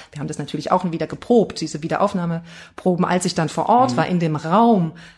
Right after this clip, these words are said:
Speaker 1: mit dem Kostüm, da war ich, „Ach, da bin ich unter den Flügel geklettert und da bin ich hier hinten rumgelaufen.“
Speaker 2: Mhm.
Speaker 1: Auf einmal kam ja so eine Körpererinnerung zurück. Das fand ich, äh, sehr, sehr interessant,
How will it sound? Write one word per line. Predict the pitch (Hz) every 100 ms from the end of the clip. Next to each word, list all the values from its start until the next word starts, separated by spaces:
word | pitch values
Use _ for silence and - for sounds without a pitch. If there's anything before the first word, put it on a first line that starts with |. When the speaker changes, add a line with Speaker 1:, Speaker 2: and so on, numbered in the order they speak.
| -
Speaker 1:
mit | 190 226 208
dem | 190
Kostüm, | 190 170 - - 262 254 233
da | 180
war | 196
ich, | -
„Ach, | - -
da | 349
bin | 339 320
ich | 320
unter | 330 311
den | 320
Flügel | 302 320 320 311
geklettert | 302 294 294 -
und | 214
da | 190
bin | 180 185
ich |
hier | 214
hinten | 202 226 214
rumgelaufen.“ | 233 285 254 262 269 233
Speaker 2:
Mhm. | 196 208
Speaker 1:
Auf | 190 -
einmal | 208 294 330 240 240 269 294 - - _
kam | - 208 226 247 254 262 - _ -
ja | 208
so | 202
eine | 208 202
Körpererinnerung | 196 233 208 139 147 151 147 151 156
zurück. | - 151 151 - - - - -
Das | 170
fand | - 214
ich, | 214 202 -
äh, | 185 185
sehr, | 180 180 190 190 185 196
sehr | 170
interessant, | 185 - 170 - 202 175 202 -